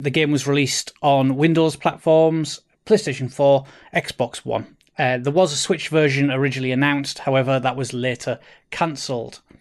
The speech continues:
So, in terms of the feedback on the game, uh, it currently sits at seventy-one percent based on eighty-one reviews at OpenCritic.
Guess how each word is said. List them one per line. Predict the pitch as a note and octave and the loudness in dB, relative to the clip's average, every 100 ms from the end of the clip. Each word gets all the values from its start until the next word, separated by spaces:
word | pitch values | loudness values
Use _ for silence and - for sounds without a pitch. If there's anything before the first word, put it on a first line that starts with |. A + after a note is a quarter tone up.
| _ _ _ _ | _ _ _ _
So, | - - F#3+ F#3 - F#3 | -4 4 6 6 4 0
in | E3+ | 2
terms | A3 A3 G3+ - | 6 6 6 2
of | E3+ F3 D3+ - - _ _ _ _ D3 | 4 4 4 -4 -20 _ _ _ _ -12
the | |
feedback | C3+ G3 A3 F3+ D3+ - | 0 2 4 2 -2 -2
on | D#3 D3 | 0 2
the | C#3 | 4
game, | G3+ F#3 F#3 - - - | 4 4 2 -4 -10 -2
uh, | D#3 D#3 - | 0 0 -2
it | F3 C#3+ - - | -4 -4 -6 0
currently | A3 F#3 E3+ | 2 2 -2
sits | G3+ F#3 | -4 -4
at | - | -6
seventy-one | - A3 G3+ - G3 F#3+ G3+ G3 | 0 2 2 0 2 4 4 2
percent | F#3+ - A#3 A3+ - | 0 2 4 4 2
based | E3+ E3 - | 0 2 0
on | D#3 | -2
eighty-one | E3+ D#3+ D#3+ D3+ | 0 0 2 2
reviews | C#3 C#3+ E3 D3 | 2 2 0 0
at | C#3+ | 0
OpenCritic. | F#3 F#3+ F#3 - F#3+ F#3+ - | 2 2 0 -2 -4 -4 -6